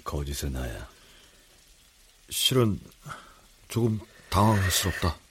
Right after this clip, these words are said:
Speaker 1: 이게 진짜 나야. 나도 싫지만.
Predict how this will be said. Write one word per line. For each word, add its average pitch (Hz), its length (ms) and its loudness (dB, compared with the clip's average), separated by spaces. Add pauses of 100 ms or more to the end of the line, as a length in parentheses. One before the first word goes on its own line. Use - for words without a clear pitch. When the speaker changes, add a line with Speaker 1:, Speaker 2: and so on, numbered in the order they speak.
(120)
Speaker 1:
이게 131 260 4
진짜 127 400 2
나야. 101 400 0 (280)
나도 98 240 -4
싫지만. - 580 -4